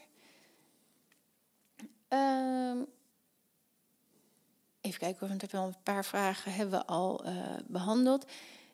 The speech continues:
"Ik heb een mooi bierbuikje, <laughs> maar verder ben ik slank.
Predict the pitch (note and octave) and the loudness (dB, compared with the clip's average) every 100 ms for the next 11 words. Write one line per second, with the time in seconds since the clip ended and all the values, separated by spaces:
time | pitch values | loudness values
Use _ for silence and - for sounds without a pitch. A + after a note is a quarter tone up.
0 | _ - B3 D4 D#4 - A#3 G#3+ - G3 | _ 0 6 8 8 6 4 4 2 2
1 | G#3 C#4 E4+ E4 F3+ F3 G#3 C4+ B3 F3 | 8 10 10 4 -4 4 8 12 10 8
2 | - F#3+ - F#3+ F#3 G#3+ - G#3+ F3+ - | 4 2 0 2 2 0 -4 -6 -6 -6
3 | E4 C4+ - G#3 G#3 - D#4+ F#4+ D4+ D4+ | -8 -6 4 4 4 12 12 12 12 12
4 | A#3 A3 A3+ - - - - | 8 8 6 4 4 2 -4